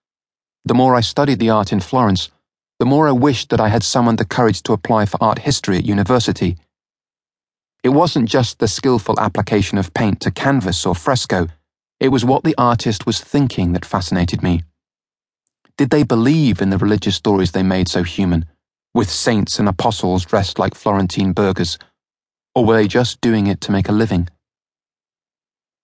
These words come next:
I'd been steered towards medicine because it was "in the family,"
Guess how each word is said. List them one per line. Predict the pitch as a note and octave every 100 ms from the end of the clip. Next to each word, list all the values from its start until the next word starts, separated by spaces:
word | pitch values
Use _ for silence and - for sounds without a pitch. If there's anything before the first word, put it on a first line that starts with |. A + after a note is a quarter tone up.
| _
I'd | - B2+ B2+ A2+
been | B2+ A#2
steered | - - E3 D3 G#2+
towards | - G#2 G2+ G2+
medicine | A#2 B2+ A2+ - F#2 - _ _ -
because | A2 B2+ G#2+
it | A2
was | A2 - - -
"in | A2+ G#2
the | G#2
family," | - A2+ G2+ F2 E2